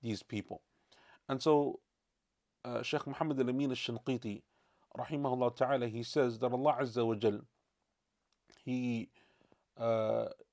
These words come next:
he, in this, uh,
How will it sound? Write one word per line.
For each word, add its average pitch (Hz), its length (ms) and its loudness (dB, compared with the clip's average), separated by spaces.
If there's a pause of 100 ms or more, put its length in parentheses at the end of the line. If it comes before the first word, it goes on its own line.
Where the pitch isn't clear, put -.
he, 120 520 -2 (1160)
in 120 200 -4
this, - 420 -2 (480)
uh, 107 400 -2